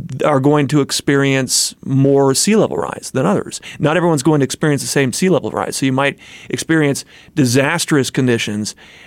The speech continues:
in places like Miami, maybe, while, uh, New York City may not experience the same sort of coastal flooding and the same sort of,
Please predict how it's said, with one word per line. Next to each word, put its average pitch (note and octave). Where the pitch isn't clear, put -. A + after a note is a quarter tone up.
in B2+
places C3
like A#2+
Miami, B2
maybe, -
while, B2
uh, A2+
New C3
York C3
City D#3+
may C3+
not C3
experience C3
the C3
same C3+
sort C3+
of B2
coastal C3+
flooding B2
and G#2+
the A2+
same C3
sort C3
of, A#2+